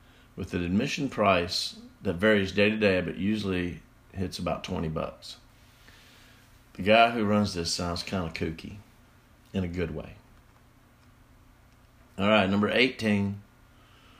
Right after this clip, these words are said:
There's a four-acre miniature city in Alabama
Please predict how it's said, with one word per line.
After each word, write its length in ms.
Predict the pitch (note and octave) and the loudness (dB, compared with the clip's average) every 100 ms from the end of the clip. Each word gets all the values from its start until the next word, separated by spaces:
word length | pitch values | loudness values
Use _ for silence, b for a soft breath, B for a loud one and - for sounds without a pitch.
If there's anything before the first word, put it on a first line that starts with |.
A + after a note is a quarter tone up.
| b b b b _ - | b b b b _ -4
There's 240 | A#2 A2 | 0 2
a 120 | G2 F#2+ | 0 -2
four-acre 1000 | - - - D3+ E3 C#3+ A#2+ A#2 A#2+ A2 | -6 -10 -2 0 2 2 0 0 -2 2
miniature 580 | G#2 A2 B2+ B2+ B2+ | 4 2 -2 -4 -4
city 640 | B2+ - - A2 F2+ D#2 F#2+ - - _ _ _ _ _ - _ _ _ _ - | -2 -2 -2 -2 -2 -6 -10 -18 -20 _ _ _ _ _ -20 _ _ _ _ -4
in 100 | G2+ | 0
Alabama 600 | F#2+ G#2 G#2 F#2+ E2 | 2 2 2 0 -4